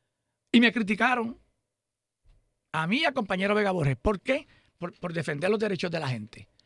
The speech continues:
¿Y qué salió? Eh, ¿salió culpable? ¿Lo pudieron probar? Mira el caso reciente de Horta. Le, le radicaron veinte mil cargos. Dijeron que había comprado la casa. Dijeron que se había robado yo no sé cuánto. Y el propio gobierno federal tuvo que aceptar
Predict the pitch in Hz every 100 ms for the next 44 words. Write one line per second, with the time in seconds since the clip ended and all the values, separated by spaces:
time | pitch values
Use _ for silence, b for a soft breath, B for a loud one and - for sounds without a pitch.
0 | b - - 196 220 160 117 _ _ -
1 | 190 - 190 226 254 311 269 131 98 _
2 | _ _ - - 175 202 262 254 277 285
3 | 220 - _ _ _ _ _ _ 131 160
4 | 220 226 214 233 214 220 226 220 233 -
5 | 214 - 175 196 151 - 180 202 185 233
6 | 277 294 B B 160 220 214 202 247 -
7 | 226 220 170 175 240 240 214 240 214 220
8 | 254 160 196 - 131 B B 170 185 240
9 | 214 233 233 233 240 233 247 214 247 240
10 | 170 135 b b b b - 220 180 247
11 | 277 294 285 285 240 269 269 277 - 262
12 | 269 262 233 294